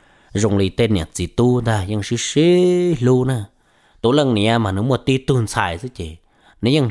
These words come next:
lu tuần xài tụ vào, mà dân lu bỏ lì được cho tu ta. Nếu chi là dân chi liền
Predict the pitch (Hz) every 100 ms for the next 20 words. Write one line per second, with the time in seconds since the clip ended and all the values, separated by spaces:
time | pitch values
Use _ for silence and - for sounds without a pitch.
0 | 101 147 160 - 113 107 - 110 98 104
1 | 95 101 113 113 90 110 95 123 139 92
2 | 95 90 80 80 - 117 123 117 92 80
3 | - _ _ _ _ _ - 110 - 143
4 | 147 127 107 123 107 - 135 127 95